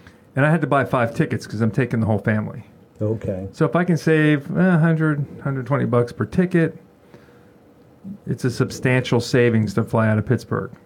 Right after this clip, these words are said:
Speaker 1: And, and, you know, my family's from there, so easy to drive
Speaker 2: Pittsburgh,
Speaker 1: over
Speaker 2: right.
Speaker 1: to the Berg. It's four hours. It's three and a half hours. It's not bad.
Speaker 2: That's not bad at all.
Speaker 1: Yeah, so we drive over there and my br-, uh, stay with my brother,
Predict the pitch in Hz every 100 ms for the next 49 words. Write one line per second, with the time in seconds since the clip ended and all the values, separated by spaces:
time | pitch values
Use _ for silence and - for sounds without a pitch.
0 | - 120 - 151 127 - 170 170 156 151
1 | 180 151 113 - - - 117 - - 127
2 | - - - - 151 151 143 117 127 127
3 | 117 113 107 113 101 85 - - - -
4 | - - - 139 127 120 117 113 107 101
5 | - - 135 117 113 - - 285 214 110
6 | 101 107 - - - 170 117 113 - -
7 | - - 110 110 95 65 - - - -
8 | 110 98 - 123 117 135 175 175 156 123
9 | 113 110 107 - - - - 113 107 107
10 | - 113 110 - 139 117 110 104 143 120
11 | 104 -